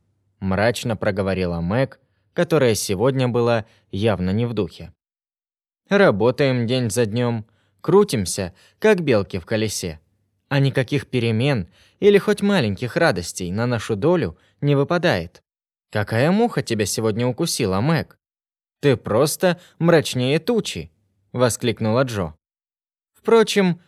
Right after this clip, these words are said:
чего удивляться? Ты ведь видишь, как другие твои сверстницы беззаботно развлекаются, а тебе приходится работать. Как бы мне хотелось тебе помочь.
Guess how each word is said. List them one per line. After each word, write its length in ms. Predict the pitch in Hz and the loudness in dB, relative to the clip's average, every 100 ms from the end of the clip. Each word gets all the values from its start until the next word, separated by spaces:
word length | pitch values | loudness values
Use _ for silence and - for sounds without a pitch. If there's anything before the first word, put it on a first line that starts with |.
| _ _ | _ _
чего 300 | - 214 185 | 0 4 4
удивляться? 760 | 160 135 110 139 143 - 82 - _ _ _ _ _ _ | 4 2 2 0 0 -6 -10 -16 _ _ _ _ _ _
Ты 140 | 175 | 2
ведь 200 | 147 135 | 4 2
видишь, 340 | 120 160 165 - | 0 0 -2 -2
как 260 | 113 110 | -2 -2
другие 440 | 101 123 107 131 127 | -2 -4 0 0 0
твои 220 | 113 107 | 0 -2
сверстницы 840 | - 113 135 131 139 120 135 123 - _ | -2 -2 -2 -2 -6 -4 -2 -4 -8 _
беззаботно 720 | - 175 135 135 127 131 135 | -2 0 2 2 4 2 0
развлекаются, 920 | 127 110 120 - 135 156 110 - 85 - _ _ | -2 0 -2 0 2 2 0 -8 -14 -18 _ _
а 120 | - 196 | -2 0
тебе 300 | 151 110 127 | 2 0 0
приходится 600 | 127 - 117 113 - 117 | -2 0 -2 -2 -2 0
работать. 580 | 117 82 78 - - _ _ _ _ _ | 0 -2 -10 -16 -20 _ _ _ _ _
Как 240 | - 208 151 | 2 2 2
бы 100 | 120 | 0
мне 160 | 117 | 0
хотелось 480 | 104 120 127 110 104 | 0 0 2 0 0
тебе 220 | - 107 | -2 -2
помочь. 520 | 110 143 117 87 - | 0 0 0 -4 -12